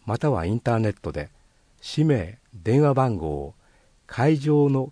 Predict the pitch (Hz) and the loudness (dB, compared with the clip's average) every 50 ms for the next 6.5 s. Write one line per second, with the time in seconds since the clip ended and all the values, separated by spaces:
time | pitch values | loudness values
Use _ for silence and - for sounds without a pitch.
0 | - _ _ - 110 117 143 151 151 147 143 143 139 131 113 101 117 135 131 - | -12 _ _ -6 -2 0 0 2 2 2 2 2 0 -2 -2 0 0 0 0 -2
1 | 120 - 123 117 101 - - 73 67 - - _ _ _ _ _ _ _ _ _ | -2 -2 0 -2 -2 -2 -6 -8 -10 -12 -16 _ _ _ _ _ _ _ _ _
2 | 95 95 107 117 117 113 107 107 - _ _ _ _ _ _ _ _ _ - 98 | -4 -2 0 0 0 0 -2 -4 -6 _ _ _ _ _ _ _ _ _ -6 -2
3 | 113 135 156 165 165 165 160 139 98 80 - - - 78 73 76 - _ _ _ | 0 0 2 2 0 0 0 0 -2 -4 -6 -8 -10 -10 -12 -12 -16 _ _ _
4 | _ _ - 123 143 156 160 147 - - 139 120 101 82 80 78 - - 82 73 | _ _ -2 0 0 0 0 -2 -4 -4 -4 -4 -4 -4 -6 -8 -8 -8 -8 -8
5 | 71 - _ _ _ - - - - - 156 147 - - 135 113 87 80 - - | -10 -12 _ _ _ -20 -18 -16 -8 -6 -6 -6 -2 -2 -2 -2 -2 -6 -6 -6
6 | 92 90 92 95 87 - - - 71 71 | -4 -4 -2 -4 -6 -8 -10 -12 -14 -14